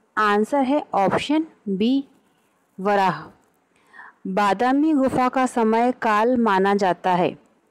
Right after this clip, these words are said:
बादामी गुफा का समय काल माना जाता है छः सौ आठ से छः सौ बयालीस ईस्वी।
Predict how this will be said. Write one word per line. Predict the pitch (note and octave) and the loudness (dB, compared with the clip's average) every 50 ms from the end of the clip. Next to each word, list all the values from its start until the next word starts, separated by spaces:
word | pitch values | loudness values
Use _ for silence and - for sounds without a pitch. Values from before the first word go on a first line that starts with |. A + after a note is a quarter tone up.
| _ _ _ _ _ _ _ _ _ _ _ F#3 | _ _ _ _ _ _ _ _ _ _ _ -8
बादामी | E3+ G3 F#3+ F3+ F3 F#3+ F#3+ G3 G#3+ A#3 A#3 G#3+ | -4 -2 0 0 2 2 0 2 2 0 0 0
गुफा | G3 G#3 G#3+ - G#3+ G3 G3 | 0 -2 0 0 0 0 0
का | G#3+ G3+ | 0 -2
समय | G3 - G#3 G3+ G3+ G#3 G#3 | -2 0 0 0 0 0 0
काल | G#3 G#3+ G3+ G3+ G#3 | 0 0 0 0 0
माना | G#3 G3+ G3+ G3+ G#3 G#3 G3+ | 0 0 0 0 0 0 0
जाता | G#3 G#3+ G3+ G3+ - - A3 | 0 0 0 0 0 0 0
है | G#3 A3 A3+ A3+ | 0 0 0 -2
छः | - - - G3+ G3 | -4 -4 -2 -2 -2
सौ | F#3+ - A3 - - - | 0 0 -2 -2 -2 -2
आठ | F3+ F#3+ G3 G3+ - | 0 0 0 -2 -4
से | - - - C4 C4 C4 | -6 -6 -4 -2 -2 -2
छः | - - - - A3 G3+ G3 | -2 -6 -6 -4 -2 -2 -2
सौ | F#3+ - A3+ A3 G#3+ | -2 -2 -2 -2 -2
बयालीस | G3 F#3+ F#3+ F3 E3+ E3+ E3+ F3 F3 G3 A3 B3 B3+ A#3 - - - _ _ _ _ _ - | -2 -2 -2 0 0 2 2 2 0 0 0 0 -2 -2 -4 -8 -16 _ _ _ _ _ -4
ईस्वी। | G#3 F#3+ F3+ - G#3+ G#3 A3+ C4 C#4+ D#4 D4+ | -4 -4 -4 -6 -6 -4 -2 0 0 -2 -2